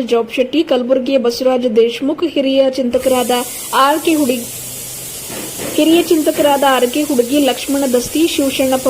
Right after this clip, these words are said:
ವಾಲಿ, ಡಾಕ್ಟರ್ ಜನೀಶ್ ವಾಲಿ, ಶ್ರೀಕಾಂತ ಸ್ವಾಮಿ, ದೀಪಕ್ ವಾಲಿ, ಬಾಬು ವಾಲಿ, ಬಸವರಾಜ ದನ್ನೂರ್, ವಿನಯ್ ಮಾಳ್ಗೆ, ಸೋಮಶೇಖರ್ ಪಾಟೀಲ್ ಗಾದಗಿ, ರೇವಣ ಸಿದ್ದಪ್ಪ ಜಲಾದೆ, ವಿಜಯಕುಮಾರ ಸೋನಾರೆ, ಶರಣಪ್ರಕಾಶ್ ಸೇರಿದಂತೆ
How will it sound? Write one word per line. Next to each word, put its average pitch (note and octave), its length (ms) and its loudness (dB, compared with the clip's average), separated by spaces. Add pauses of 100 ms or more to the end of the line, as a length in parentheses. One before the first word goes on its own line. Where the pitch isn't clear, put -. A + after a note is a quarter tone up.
ವಾಲಿ, A#3+ 240 2
ಡಾಕ್ಟರ್ C4 300 2
ಜನೀಶ್ B3+ 500 0
ವಾಲಿ, A#3+ 280 0
ಶ್ರೀಕಾಂತ C4 460 -2
ಸ್ವಾಮಿ, B3+ 480 0
ದೀಪಕ್ B3 440 -2
ವಾಲಿ, A#3+ 320 0 (600)
ಬಾಬು C4 380 2
ವಾಲಿ, B3 400 0 (1040)
ಬಸವರಾಜ D4 520 2
ದನ್ನೂರ್, B3+ 380 2 (640)
ವಿನಯ್ C4+ 260 2
ಮಾಳ್ಗೆ, C#4+ 440 0
ಸೋಮಶೇಖರ್ C4 540 -2
ಪಾಟೀಲ್ B3+ 300 -2
ಗಾದಗಿ, A#3 380 0
ರೇವಣ B3+ 280 2
ಸಿದ್ದಪ್ಪ C4 440 0
ಜಲಾದೆ, B3 480 2
ವಿಜಯಕುಮಾರ C4+ 680 0
ಸೋನಾರೆ, B3+ 520 0
ಶರಣಪ್ರಕಾಶ್ C#4 800 -2
ಸೇರಿದಂತೆ A#3+ 640 0